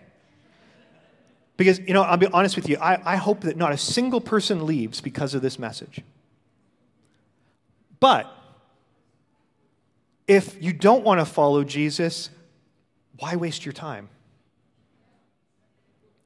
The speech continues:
And I, I just be real about that. 'Cause you're gonna be frustrated, and you're gonna wonder, "Where is God?"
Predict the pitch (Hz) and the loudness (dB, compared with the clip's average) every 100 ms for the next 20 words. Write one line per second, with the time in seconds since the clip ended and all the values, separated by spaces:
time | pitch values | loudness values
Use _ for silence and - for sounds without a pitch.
0 | _ _ _ _ _ - 156 170 156 147 | _ _ _ _ _ -4 0 0 -2 -2
1 | 185 185 156 147 311 208 107 104 - 60 | -2 -2 -2 0 0 0 -4 -10 -12 -14
2 | - _ _ _ _ _ _ _ _ _ | -16 _ _ _ _ _ _ _ _ _
3 | _ _ - 202 - - 170 285 269 226 | _ _ 2 2 0 -6 0 2 2 2
4 | 170 175 - - - 254 - - 233 190 | 0 -6 -12 -18 -6 -2 -2 2 2 2
5 | 160 - - _ _ _ _ - 226 254 | 0 -4 -20 _ _ _ _ 0 4 6
6 | 208 240 233 190 226 262 254 220 190 190 | 8 6 6 4 4 4 4 4 2 2
7 | 185 175 180 | 2 0 -2